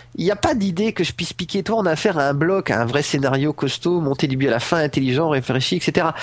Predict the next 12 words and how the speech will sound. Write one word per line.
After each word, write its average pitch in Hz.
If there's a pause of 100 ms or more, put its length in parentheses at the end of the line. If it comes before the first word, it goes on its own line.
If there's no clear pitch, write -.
(280)
Alors 254
que 262
quand 254
on 220
regarde, 214
euh, 190
quand 202
on 185
regarde 185
les, 165
les 151
Hellraiser, 160